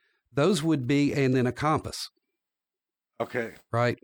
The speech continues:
Speaker 1: That'd
Speaker 2: Even
Speaker 1: be my
Speaker 2: in,
Speaker 1: five.
Speaker 2: even in twenty twenty-one, when your phone has a compass, you still say, "A man needs a compass."
Speaker 1: I think you need to,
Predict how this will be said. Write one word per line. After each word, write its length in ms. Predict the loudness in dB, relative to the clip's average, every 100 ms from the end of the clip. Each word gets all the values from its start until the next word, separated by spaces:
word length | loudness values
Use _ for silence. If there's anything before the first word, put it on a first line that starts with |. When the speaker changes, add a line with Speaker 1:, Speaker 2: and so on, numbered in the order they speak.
| -4
Speaker 1:
That'd 180 | 0 4
Speaker 2:
Even 140 | 6
Speaker 1:
be 60 | 8
my 120 | 6
Speaker 2:
in, 60 | 6
Speaker 1:
five. 200 | 4 4
Speaker 2:
even 160 | 4
in 140 | 4 2
twenty 320 | 2 2 2
twenty-one, 640 | 2 2 4 6 4 4
when 100 | 4
your 80 | 2
phone 260 | 2 4 4
has 140 | 2
a 60 | -2
compass, 680 | 0 0 2 0 -2 -8 -16 _ _ _ _
you 140 | -2
still 260 | 0 2 2
say, 420 | 2 2 2 0 -4 -8
"A 40 | 0
man 360 | 4 6 4
needs 340 | 2 0 -4 -8
a 180 | -10
compass." 420 | -8 -4 -6 -8 -20 _ -2
Speaker 1:
I 160 | 0
think 320 | 2 0 0
you 100 | 0
need 260 | 2 2 2
to, 440 | 0 0 0 -2